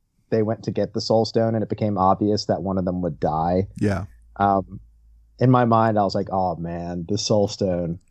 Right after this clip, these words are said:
Speaker 1: where strong female characters go to die."
Speaker 2: <laughs> It's true. <laughs>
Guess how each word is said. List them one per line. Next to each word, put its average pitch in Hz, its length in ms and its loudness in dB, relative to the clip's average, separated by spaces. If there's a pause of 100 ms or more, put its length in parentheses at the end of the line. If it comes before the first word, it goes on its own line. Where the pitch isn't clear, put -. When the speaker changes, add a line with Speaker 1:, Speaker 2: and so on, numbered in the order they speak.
(240)
Speaker 1:
where 101 140 2
strong 120 520 4
female 123 440 4
characters 110 500 2
go 98 220 2
to 107 120 -2
die." - 520 6
Speaker 2:
<laughs> - 1500 2 (500)
It's - 400 -2
true. 170 480 6
<laughs> 226 60 0